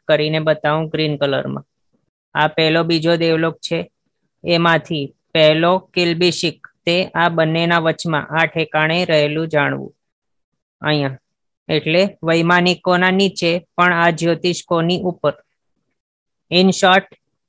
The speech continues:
પહેલા બીજા વૈમાનિક દેવલોકના વચમાં અહીંયા નીચે રહેલા છે.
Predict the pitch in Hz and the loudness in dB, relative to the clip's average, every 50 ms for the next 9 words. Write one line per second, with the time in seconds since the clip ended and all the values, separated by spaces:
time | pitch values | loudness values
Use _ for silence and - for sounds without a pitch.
0 | _ _ - 175 175 175 185 185 180 185 185 170 180 185 180 175 175 175 175 175 | _ _ 2 2 4 4 2 2 2 2 2 4 4 4 4 4 2 2 2 2
1 | 175 175 180 175 170 175 175 170 170 170 170 170 - 175 175 180 180 165 165 160 | 2 2 0 0 0 2 2 2 4 2 0 0 0 0 0 2 2 2 0 -2
2 | - - 175 175 180 170 160 165 165 170 170 165 165 160 - - 170 175 180 170 | -2 -2 0 2 2 2 2 0 0 0 0 0 -2 -4 -2 -2 0 0 2 2
3 | 151 147 147 147 147 135 123 131 - - | 2 2 2 2 0 -2 -2 -4 -8 -16